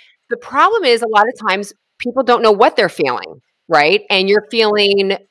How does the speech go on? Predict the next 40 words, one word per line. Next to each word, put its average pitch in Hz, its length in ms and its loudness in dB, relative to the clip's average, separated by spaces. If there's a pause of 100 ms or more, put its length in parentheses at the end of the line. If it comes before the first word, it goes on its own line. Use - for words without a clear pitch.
uh, 165 420 4
your 170 140 -4
piriformis, 190 840 -2
or 175 140 0
you're 175 260 -2
feeling, 190 320 -2
like, 175 380 -2
actually 180 380 0
grinding 170 440 0
hip 294 220 0
issues, 156 580 -2
or 170 280 -2
you're 175 200 -8
feeling 202 220 -2
your 226 140 0
lower 269 260 4
back, 151 360 2 (100)
or 190 120 0
you're 190 180 0
feeling 170 200 -4
your 156 100 -2
neck. 147 220 -2 (640)
Um, 190 360 2 (280)
I 226 240 2 (140)
don't, 196 420 0 (420)
it's, 208 240 -2 (280)
and 190 120 2
again, 180 240 0
this 196 180 -2
is 262 80 -2
not 220 220 0 (160)
based 190 240 -2
on 170 140 4
my 156 140 0
opinion. 156 440 -2
This 156 160 2
is 190 80 -8
based 175 260 -2
on 151 100 -4
science, 131 460 -2